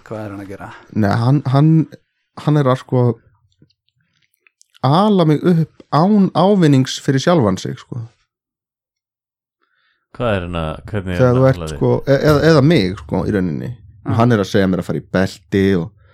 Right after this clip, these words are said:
Speaker 2: Svo er ég að skipta um akrein og þá fer alltaf pípa því hann er að fara yfir miðlínuna og
Speaker 1: Hvað er þetta á Tesla eða eitthvað svona?
Speaker 2: Nei, þetta er að verða í öllu, sko.
Speaker 3: Já.
Speaker 2: Og svo, þú veist, fer ég að horfa út um gluggann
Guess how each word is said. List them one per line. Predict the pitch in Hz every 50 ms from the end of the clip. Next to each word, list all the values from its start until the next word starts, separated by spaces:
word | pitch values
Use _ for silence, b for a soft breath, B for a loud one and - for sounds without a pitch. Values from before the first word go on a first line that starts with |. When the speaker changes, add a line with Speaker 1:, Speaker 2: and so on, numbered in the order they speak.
| _ _ _ _ -
Speaker 2:
Svo | - - 104 98
er | 98
ég | 92 95
að |
skipta | - - 107 - -
um | 104 - -
akrein | - 104 101 107 113 120 - - 110 110 107
og | 92 101
þá | 107
fer | 104 117 110 117
alltaf | 117 - - 123 110 -
pípa | - 117 113 113 - _ - 117 107 107 110
því | 110 123 113
hann | 110 110
er |
að | 107
fara | 120 107 110 110 107
yfir | 113 117 117 113
miðlínuna | 107 101 104 104 104 101 104 104 104 104 104 104 104 104 104 104 101 104 107 107
og | 104 101 101 101 107 - _ _ _ b b b b b b b b b b b b b b b b b -
Speaker 1:
Hvað | - 139
er | 139 117
þetta | 127 110
á | -
Tesla | - - 185 220 - - - - 117 110
eða | 101 98 95
eitthvað | 92 92 -
svona? | - 127 123
Speaker 2:
Nei, | 123 110 - - 117 120
þetta | 117 151 156 147 - 170
er | 135
að | 123 123
verða | 143 151 156 131 123
í | 135
öllu, | 147 143 - - 101
sko. | 92 - - - 131 - -
Speaker 3:
Já. | - - - 90
Speaker 2:
Og | 147
svo, | 147 139
þú | 131 127 147
veist, | 143 - - -
fer | - - 143 139
ég | 131
að | 127
horfa | 131 143 147 165 160
út | 143 151
um | 127
gluggann | 143 160 175 175 - 180 170